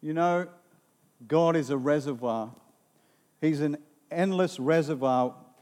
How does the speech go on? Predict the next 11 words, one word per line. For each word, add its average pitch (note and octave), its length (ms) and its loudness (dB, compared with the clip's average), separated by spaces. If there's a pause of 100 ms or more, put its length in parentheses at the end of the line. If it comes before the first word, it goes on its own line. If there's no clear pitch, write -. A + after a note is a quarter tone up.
(720)
with C#3+ 180 0
a C#3+ 60 0
never-ending E3 680 2
supply D3+ 540 0
of B2 160 -2
life-giving C3+ 680 -2
water, B2 380 -2 (580)
the C3+ 80 -2
water D#3+ 460 2 (480)
of B2+ 200 0
life. B2+ 600 -2